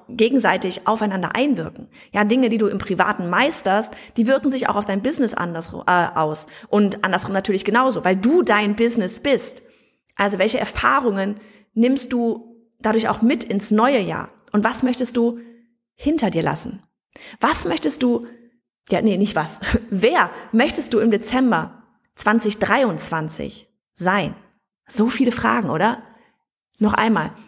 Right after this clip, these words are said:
welche Erfahrungen nimmst du mit ins neue Jahr?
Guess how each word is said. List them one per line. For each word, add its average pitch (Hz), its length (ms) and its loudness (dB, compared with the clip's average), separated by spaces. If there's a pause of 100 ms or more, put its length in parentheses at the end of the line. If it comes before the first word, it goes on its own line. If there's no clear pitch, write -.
(300)
welche 220 280 2
Erfahrungen 226 760 0
nimmst 247 300 0
du 233 280 -2 (300)
mit 226 420 0 (120)
ins 208 200 -2
neue 185 280 0
Jahr? 156 280 -6